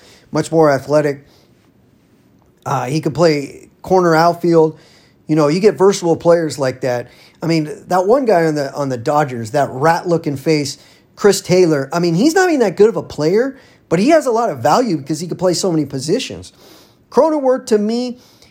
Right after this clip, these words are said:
that's where his, his huge, that's where the value of Cronenworth to me is.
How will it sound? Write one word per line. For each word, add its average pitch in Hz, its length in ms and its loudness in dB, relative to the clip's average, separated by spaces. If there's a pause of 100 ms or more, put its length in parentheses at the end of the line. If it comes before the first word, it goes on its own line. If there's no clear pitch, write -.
(460)
that's 190 380 -2
where 196 220 4
his, 151 340 -4 (320)
his 143 580 -6
huge, 175 400 -4 (240)
that's 180 260 0
where 220 120 6
the 170 80 2
value 151 360 0
of 123 100 -8
Cronenworth 127 520 -2
to 135 100 -8
me 123 240 -6
is. 98 220 -12